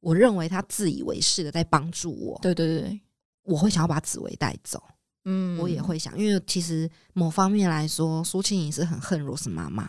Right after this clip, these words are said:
Speaker 1: 的。
Speaker 2: 对，对，对。
Speaker 1: 不然她不会到要去日本的这一刻要栽赃 Rose 妈妈。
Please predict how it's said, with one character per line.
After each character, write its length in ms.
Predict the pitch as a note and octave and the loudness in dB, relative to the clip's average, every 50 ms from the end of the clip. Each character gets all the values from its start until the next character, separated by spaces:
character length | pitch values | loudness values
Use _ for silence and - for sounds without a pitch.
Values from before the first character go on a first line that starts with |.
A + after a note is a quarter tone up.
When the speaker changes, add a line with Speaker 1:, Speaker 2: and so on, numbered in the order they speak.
| - - | -10 -10
Speaker 1:
的。 120 | - F2 - E3+ _ - | -10 -10 -10 -10 _ 0
Speaker 2:
对， 100 | G3 F3+ | 0 2
对， 280 | E3 D#3 D#3 D3 C#3+ | 2 2 0 -2 -2
对。 20 | C#3+ | -2
Speaker 1:
不 100 | C#3+ G#3 | 0 0
然 160 | F3+ E3 E3 | 0 -2 -2
她 160 | F3 F#3 F#3+ | -4 -4 -6
不 140 | - - D#3+ | -6 -8 -8
会 180 | D#3+ F#3+ F3+ E3 | -6 -4 -4 -2
到 180 | - F3 F3 E3+ | 0 4 4 6
要 140 | E3 E3+ E3+ | 6 4 2
去 200 | - - F#3+ F3+ | 0 0 0 0
日 200 | E3+ F#3+ F#3+ E3 | 4 4 2 2
本 180 | - - C2 | 2 -4 -10
的 60 | C3+ - | -10 -6
这 160 | - F3 D#3+ | -2 -2 -2
一 80 | D3 | -2
刻 360 | - - - - D#3 C#3+ C#3 - _ _ _ _ _ _ _ _ | -2 -4 -2 -2 0 0 -2 -6 _ _ _ _ _ _ _ _
要 120 | - E3+ E3+ | -4 -4 -4
栽 260 | - - F#3 D3 D#3 | -2 0 0 2 2
赃 260 | D#3+ - D3+ D3+ D#3 C#3+ | 2 2 0 0 0 0
Rose 240 | C#3+ C#3+ - D3 | -2 -2 -2 -2
妈 180 | A#2 B2+ - F2+ | -4 -6 -6 -6
妈。 160 | G2 F#2+ - | -6 -8 -8